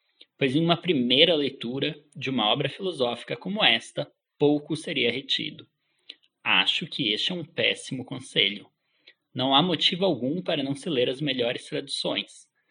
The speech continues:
aquelas feitas com mais cuidado e esmero, por especialistas da área. Essas edições não apenas são mais exatas como, muitas vezes,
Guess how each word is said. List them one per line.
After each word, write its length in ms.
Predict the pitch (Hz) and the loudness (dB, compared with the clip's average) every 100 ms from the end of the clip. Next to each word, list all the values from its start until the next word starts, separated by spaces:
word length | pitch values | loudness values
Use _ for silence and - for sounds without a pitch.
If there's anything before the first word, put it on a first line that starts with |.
| _ _ - | _ _ -4
aquelas 480 | - - 127 127 - | 0 4 4 4 0
feitas 340 | 123 123 117 | 0 0 -6
com 120 | - | -6
mais 180 | 113 92 | -4 -4
cuidado 480 | - 135 101 104 120 | -4 -6 -4 -4 -4
e 40 | |
esmero, 500 | 143 139 117 107 123 - _ _ _ _ | -6 -2 0 0 -4 -14 _ _ _ _
por 100 | 151 | -4
especialistas 800 | 143 - - 180 131 101 - 117 | -2 -2 0 0 -2 -6 -10 -4
da 140 | 135 131 | 2 4
área. 360 | 95 98 98 _ _ _ - - _ _ | 4 0 -4 _ _ _ -20 -20 _ _
Essas 320 | 139 - 175 165 | 0 2 2 0
edições 640 | 160 - 170 160 156 - - | -2 -2 0 0 0 -8 -2
não 240 | 165 240 | 0 2
apenas 440 | 220 170 151 143 - | 2 4 4 4 0
são 140 | 131 | -2
mais 240 | 120 139 | 0 0
exatas 540 | 156 135 131 - 175 - | -2 0 0 -2 -6 -2
como, 480 | 143 110 104 - _ _ | 2 4 2 -6 _ _
muitas 460 | 127 135 135 151 113 | -6 -2 0 -2 0
vezes, 580 | 113 117 135 143 - | 0 0 -4 -12 -18